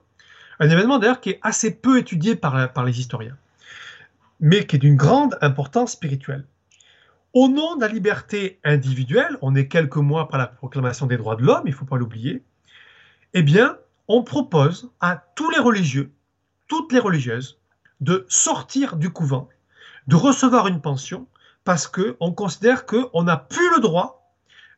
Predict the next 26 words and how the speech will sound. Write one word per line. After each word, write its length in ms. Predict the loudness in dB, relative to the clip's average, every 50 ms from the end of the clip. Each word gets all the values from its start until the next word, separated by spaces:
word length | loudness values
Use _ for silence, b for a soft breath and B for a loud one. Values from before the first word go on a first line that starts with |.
| _ _
de, 280 | 0 2 2 2 2 -2 -10
euh, 140 | -14 -14 -12 -6
prêter, 680 | -4 0 0 0 -2 -2 -2 -2 -2 -2 -2 -6 -10 _ _ -18
euh, 280 | -18 -16 -16 -16 -12 -8
des 200 | -2 0 2 2
vœux 320 | 4 4 4 2 2 0 -4
religieux, 380 | -2 0 2 2 2 0 -2
donc 160 | -2 0 2 2
de 80 | 2
s'engager 760 | 2 2 2 0 2 2 4 4 4 4 4 2 2 0 -2 0
à 160 | 0 2 2
vie, 280 | 2 0 -2 -4 -4 -8 b b b b b b b -20
euh, 280 | -20 -18 -16 -16 -18 -18
pour, 380 | -6 -2 0 0 0 2 2
euh, 260 | 2 2 0 -2 -2
respecter, 720 | 0 0 0 0 0 -4 -4 -4 -4 -4 -4 -2 0 0
euh, 260 | 0 0 0 -2 -4 -6 -10 -18 _ b b b b b b b b b b b -20 -20 -18 -16
euh, 280 | -14 -14 -12 -8 -2 2
donc, 400 | 4 4 4 4 2 -2 -2 0
euh, 200 | 0 0 -2 -4 -6 -8 -10 -10 -10 -10 -8 -6 -4
notamment 460 | -2 -2 0 -2 0 2 2 2 2
la 100 | 2 0
chasteté, 600 | -2 -4 -6 -6 -6 -10 -8 -4 0 2 2 2
l'obéissance, 680 | 2 0 0 -4 -6 -8 -6 -4 -2 -2 -2 -2 -4 -6
et 60 | -10
cetera. 320 | -16 -16 _ -20 -20 _